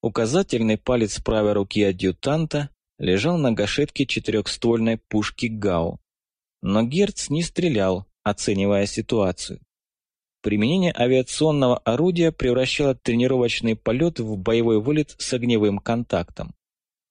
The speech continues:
После такого уже никто ни в какие сказки не поверит. Пока он ещё мог не стрелять.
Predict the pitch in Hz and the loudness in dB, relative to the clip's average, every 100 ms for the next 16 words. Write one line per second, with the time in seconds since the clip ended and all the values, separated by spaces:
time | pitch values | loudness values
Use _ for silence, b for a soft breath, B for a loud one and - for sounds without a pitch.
0 | - 110 - 107 104 - 123 127 117 107 | -2 -2 0 -2 -2 0 2 2 0 0
1 | 110 107 98 - - 147 143 _ _ _ | 2 0 -2 -6 -2 -2 -2 _ _ _
2 | - 107 190 - 170 170 117 117 131 - | -2 0 0 0 -2 0 0 0 -2 -4
3 | 107 90 - 98 104 117 113 95 87 - | -2 -2 -4 -2 -2 0 -2 -2 -4 -6
4 | _ _ _ _ _ _ _ _ - 95 | _ _ _ _ _ _ _ _ -6 -6
5 | 95 - 170 170 _ _ _ _ - 202 | -4 -2 -4 -4 _ _ _ _ -2 0
6 | 208 202 - 180 127 98 - 107 107 - | 2 0 0 0 2 0 -2 -4 -4 -2
7 | 123 98 80 - | 0 0 -4 -10